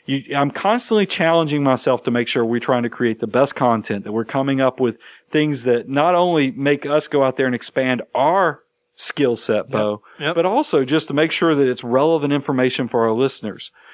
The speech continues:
Speaker 1: So I, I encourage you, reach out to us. I'm Brian at moneyguy dot com. If you wanna know, my email address is brian at moneyguy dot com. My co-host, Mister Bo Hansen, is Bo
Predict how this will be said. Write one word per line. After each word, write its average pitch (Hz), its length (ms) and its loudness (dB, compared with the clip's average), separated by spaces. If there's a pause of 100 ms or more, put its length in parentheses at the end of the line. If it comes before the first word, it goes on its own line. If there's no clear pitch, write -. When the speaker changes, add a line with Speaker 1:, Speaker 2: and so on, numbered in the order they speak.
(140)
Speaker 1:
So 143 220 0
I, 147 140 2
I 165 180 0
encourage 175 400 0
you, 113 80 -2
reach 202 300 0
out 220 240 2
to 98 180 -4
us. - 160 -8
I'm 131 160 -2
Brian 143 400 0
at 123 100 0
moneyguy 131 540 0
dot 120 220 0
com. 147 320 0
If 120 100 -8
you 117 80 -4
wanna 120 160 -2
know, 120 160 0
my 123 220 2
email 123 280 2
address 123 300 -2
is 113 80 -8
brian 120 380 0
at 110 80 -4
moneyguy 117 380 0
dot 113 180 -4
com. 160 280 0
My 110 140 -4
co-host, 156 420 2
Mister 120 200 -6
Bo 117 200 2
Hansen, 131 360 0
is 117 100 -4
Bo 123 540 0